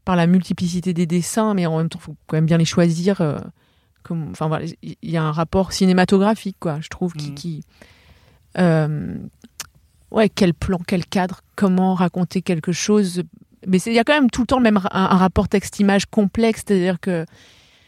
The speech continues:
Speaker 1: euh, trouver le, le, le, la bonne image qui fait qu'on n'a pas besoin de,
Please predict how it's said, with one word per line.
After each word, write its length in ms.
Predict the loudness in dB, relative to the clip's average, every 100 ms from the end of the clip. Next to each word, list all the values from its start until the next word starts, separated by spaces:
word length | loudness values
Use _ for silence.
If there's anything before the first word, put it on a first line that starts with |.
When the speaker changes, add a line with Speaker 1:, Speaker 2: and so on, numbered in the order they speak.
| _ _ _
Speaker 1:
euh, 480 | -2 0 0 -2 -4 -10 _ _ _ _ _ _ _ _ _ _ _ _ _ _ -20 -10
trouver 320 | -6 -2 2
le, 160 | 4 4
le, 220 | 4 2
le, 180 | 0 -2
la 160 | 0 0
bonne 200 | 2 2
image 220 | 2 0
qui 80 | -4
fait 120 | -4
qu'on 120 | 0
n'a 120 | 0
pas 140 | 2 0
besoin 300 | 0 0 2
de, 520 | 4 4 2 -2 -6